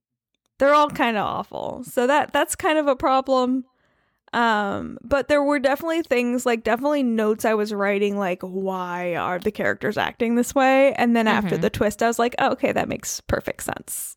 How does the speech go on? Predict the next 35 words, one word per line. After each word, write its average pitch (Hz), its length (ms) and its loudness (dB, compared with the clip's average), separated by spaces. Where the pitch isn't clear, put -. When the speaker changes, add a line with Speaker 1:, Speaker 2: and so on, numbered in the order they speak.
Speaker 1:
You 247 160 2
Speaker 2:
Yeah. 226 100 2
Speaker 1:
know, 185 160 0
so, - 340 -2
um, 208 640 -2
<sighs> - 20 -10
all - 1700 -10
right, 208 160 2
w-, 120 320 2
w-, 76 240 -10
I 220 100 -2
think 214 320 -2
we 202 100 -4
should 196 180 -10
just - 180 -12
talk 180 240 -4
about - 220 -8
the - 60 -20
twist. - 240 -10
'Cause 311 140 0
the 392 100 4
twist 453 360 2
in 453 100 2
the 330 80 0
first 240 340 0
film, 202 240 2
if 196 140 -2
you 214 80 2
haven't 254 380 0
seen - 220 -10
it, - 260 -2
or 214 160 0
if 202 100 -6
you - 120 -8
have, - 280 -10